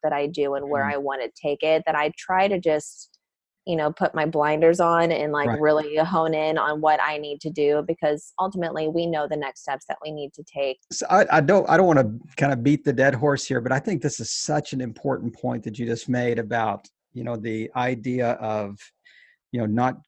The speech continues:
Speaker 2: falling into the comparison trap. You know, you can fall in, you know, then you're, suddenly your imposter syndrome sets in and all these, these things, these, the battle of the mind and, you know, that, that's going on. But is there, is there something to be said about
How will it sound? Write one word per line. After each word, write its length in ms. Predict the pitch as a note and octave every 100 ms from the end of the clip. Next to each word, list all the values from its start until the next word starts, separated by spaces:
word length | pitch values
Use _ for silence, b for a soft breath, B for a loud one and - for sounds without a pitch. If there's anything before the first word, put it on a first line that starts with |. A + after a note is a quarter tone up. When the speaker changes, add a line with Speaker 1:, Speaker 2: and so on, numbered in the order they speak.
| - -
Speaker 2:
falling 280 | A#2+ A#2
into 140 | A2+ G#2+
the 40 |
comparison 640 | G#2 G#2 B2 B2 B2+ - A#2
trap. 520 | A#2+ A#2 A2 A2 G#2
You 60 | A2
know, 100 | G#2
you 160 | G2+ G2
can 180 | G2+ G2+
fall 200 | A2+ A2
in, 100 | G#2
you 100 | A2+
know, 120 | G#2+
then 260 | F#2+ A#2 A2+
you're, 240 | G#2+ G#2 - -
suddenly 440 | - B2+ A2+ A2+
your 280 | A2 A2 A#2 G2+
imposter 580 | - A2+ - A#2 - A#2
syndrome 500 | - A#2+ A2 A2 A2+
sets 340 | - A2+ G#2 -
in 120 | G#2+
and 120 | G#2
all 200 | C3 D3
these, 320 | B2+ A#2 - _
these 220 | C3 A#2
things, 280 | - B2 A#2
these, 220 | A2+ A2 A#2 -
the 140 | G#2 G#2
battle 480 | G2+ A#2 A2+ A#2+
of 100 | A2+
the 80 | G2+
mind 520 | G2 G#2 A2 G#2+ G#2
and, 200 | G2 G2+ G#2
you 140 | A#2 G#2+
know, 160 | G#2
that, 140 | G#2 G#2 G2+
that's 180 | A2 -
going 280 | A2+ A2
on. 240 | A2+ A2 A2
But 180 | A2+ A2+ B B B B B D#3+
is 180 | F#3
there, 400 | A3+ F#3 D3 B2+ - -
is 160 | D3+
there 120 | D#3 B2+
something 400 | - B3 - F3
to 60 |
be 100 | D3
said 340 | C3+ - C#3 C3
about 440 | G#2+ A#2+ G#2+